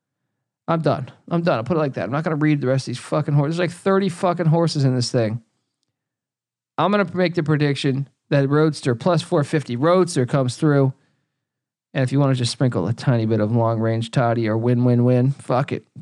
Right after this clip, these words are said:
It's just, their odds are so good. Just a place. Just a place.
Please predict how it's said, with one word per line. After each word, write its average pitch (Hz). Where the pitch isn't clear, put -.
It's -
just, 202
their 160
odds 160
are 131
so 151
good. 151
Just 196
a 185
place. -
Just -
a -
place. -